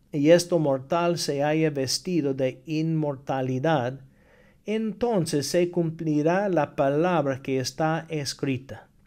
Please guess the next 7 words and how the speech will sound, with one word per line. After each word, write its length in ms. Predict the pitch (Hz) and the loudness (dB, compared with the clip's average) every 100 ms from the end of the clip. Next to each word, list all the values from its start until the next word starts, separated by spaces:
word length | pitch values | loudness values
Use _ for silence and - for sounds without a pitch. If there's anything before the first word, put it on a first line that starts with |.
| _ - _ _ _ - | _ -20 _ _ _ -4
'Devorada 680 | 143 139 160 196 208 202 | 2 6 6 6 2 -2
ha 220 | 170 147 139 | -2 -2 0
sido 340 | 185 180 175 | -2 2 4
la 180 | 147 123 | 4 0
muerte 600 | 127 156 165 165 156 147 | 0 0 0 -2 -4 -4
en 120 | 139 | -4
victoria'. 640 | 139 135 143 135 117 - | -6 -4 -2 -2 -4 -8